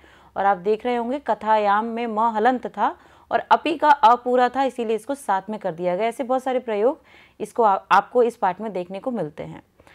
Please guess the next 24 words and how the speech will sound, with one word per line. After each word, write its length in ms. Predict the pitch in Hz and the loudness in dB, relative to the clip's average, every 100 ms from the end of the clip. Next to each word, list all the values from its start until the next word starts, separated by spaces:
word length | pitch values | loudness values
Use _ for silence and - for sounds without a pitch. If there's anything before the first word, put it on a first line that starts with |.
| _ _ | _ _
तो 80 | 254 | 2
अब 340 | 262 - 233 220 | 4 6 4 4
न्यायाधीश 600 | 208 208 214 226 220 220 | 2 2 2 -4 -6 -2
ने 140 | 269 | -2
बिना 380 | 208 208 254 311 | 0 2 4 4
प्रमाण 480 | 254 208 180 175 165 | 4 2 2 0 -2
के 240 | 208 262 | 0 -2
कैसे, 720 | 262 214 190 185 233 262 330 370 _ _ _ - | -2 -2 -2 0 4 4 2 -6 _ _ _ 0
अ, 100 | 202 196 190 175 - - | 4 6 4 2 -4 -8
न्याय 380 | - 202 226 233 | -6 2 6 6
दे 200 | 208 240 | 6 4
दिया, 320 | 220 214 277 - _ - | 4 2 0 -2 _ -4
उसको 340 | 233 - 294 | -4 0 0
इस 200 | 269 240 | 2 -2
कथा 300 | - 196 185 | -4 -6 -6
में 80 | 185 | -6
हमें 200 | 185 240 | -6 -8
पढ़ना 280 | 247 143 139 | -8 -10 -10
है। 180 | 147 - _ _ _ _ _ _ _ - | -16 -20 _ _ _ _ _ _ _ -2
"कश्चन 540 | 254 - - 330 285 - - | -2 -2 0 0 0 -4 -8
निर्धनो 600 | 208 254 269 254 277 302 | 2 2 4 0 0 0
जनः 520 | 247 233 240 214 185 214 - _ _ _ _ | 0 0 0 -2 -8 -12 -18 _ _ _ _
भूरि 500 | - - 349 381 359 | -14 -4 0 2 2
परिश्रम्य 840 | 262 214 208 - 220 196 180 180 | 2 0 0 -4 -4 -4 -4 -8